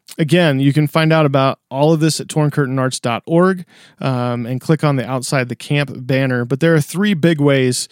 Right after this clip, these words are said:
uh, that you can help us out. One, you can give directly. We have a very secure, um, online giving platform, uh, through our website, and, uh, you can, uh, set up a one-time gift. You can set up recurring gifts.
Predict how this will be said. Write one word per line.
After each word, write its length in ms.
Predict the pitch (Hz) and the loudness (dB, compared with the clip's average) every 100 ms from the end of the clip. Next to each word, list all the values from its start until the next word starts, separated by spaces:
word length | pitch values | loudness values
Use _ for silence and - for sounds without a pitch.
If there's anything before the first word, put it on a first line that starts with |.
| - - _ | -18 -20 _
uh, 380 | 143 131 123 120 | 2 2 2 -2
that 260 | 151 139 135 | -2 0 2
you 180 | 151 | 2
can 160 | 147 151 | 4 2
help 240 | 135 135 | 2 2
us 160 | 135 - | 0 0
out. 200 | 113 - _ _ _ _ _ _ _ _ - - | -2 -4 _ _ _ _ _ _ _ _ -6 2
One, 320 | 151 170 196 | 4 6 4
you 180 | 165 160 | 4 4
can 160 | 156 | 4
give 220 | 147 147 | 2 2
directly. 560 | 131 131 123 - - 120 - - _ | 2 2 2 -2 -10 -12 -14 -20 _
We 120 | - 143 | 2 4
have 100 | 143 | 4
a 80 | |
very 280 | 131 151 147 | 2 2 2
secure, 760 | 135 - - - 156 156 156 151 | 2 -2 -2 2 4 4 2 0
um, 300 | 156 139 127 | 0 2 0
online 480 | 117 151 151 151 147 | 2 2 4 4 2
giving 260 | 135 139 156 | 2 2 2
platform, 680 | 160 - 175 175 208 190 139 | 0 0 2 2 0 -4 -2
uh, 160 | 135 | -2
through 220 | 113 151 | 0 2
our 100 | 147 | 2
website, 460 | 131 135 131 160 160 - - - - _ | 4 0 0 0 -2 -4 -20 -20 -20 _
and, 580 | 147 131 127 123 120 - | 0 2 2 -2 -6 -10
uh, 380 | - 127 131 127 | -6 -4 -4 -4
you 400 | - 127 131 135 | -8 -12 -4 -2
can, 580 | 151 - 156 139 135 131 - | -2 0 2 2 2 -2 -4
uh, 200 | 131 107 | -10 -8
set 260 | - 151 | -2 0
up 100 | 131 | 0
a 60 | 127 | 0
one-time 460 | 131 175 170 160 156 | 2 2 4 2 4
gift. 320 | 156 143 - | 2 2 -2
You 100 | 123 | -2
can 100 | 127 | -2
set 180 | - 127 | 0 -2
up 140 | 104 | -2
recurring 440 | - - 170 156 | -8 0 2 2
gifts. 440 | 139 131 - - | 2 0 -2 -10